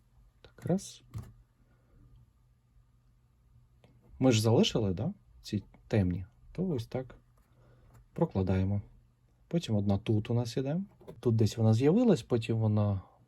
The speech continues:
пропала, потім знов з'явилась. Тут також, е, в пользу білого, в пользу жовтого,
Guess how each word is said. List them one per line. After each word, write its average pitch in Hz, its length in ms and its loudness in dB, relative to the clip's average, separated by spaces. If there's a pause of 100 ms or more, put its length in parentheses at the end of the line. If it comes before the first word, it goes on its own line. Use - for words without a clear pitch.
пропала, 165 680 4 (260)
потім 113 340 4
знов 110 380 2
з'явилась. 160 720 0 (1300)
Тут 208 220 6
також, 123 480 4 (160)
е, 117 220 2
в 110 80 -2
пользу 143 360 0
білого, 175 400 2
в 165 100 -8
пользу 120 340 0
жовтого, 107 560 -2